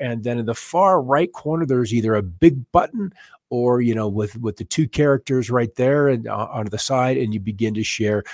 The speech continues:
with me in, in the picture in picture. Both work, both work. All right. The people are under,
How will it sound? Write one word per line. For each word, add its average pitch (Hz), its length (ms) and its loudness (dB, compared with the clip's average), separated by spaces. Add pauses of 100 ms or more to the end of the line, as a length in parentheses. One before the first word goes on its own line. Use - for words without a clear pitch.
(200)
with 107 220 -2
me 123 380 4
in, 107 500 0
in 101 160 -2
the 101 80 -6
picture 110 400 -2
in 92 60 -4
picture. - 420 -2 (400)
Both 175 400 6
work, - 220 -2 (320)
both 147 280 0
work. - 180 -16 (340)
All 165 80 4
right. 131 100 4
The 135 80 -14
people 208 400 6
are 175 160 4
under, 165 380 2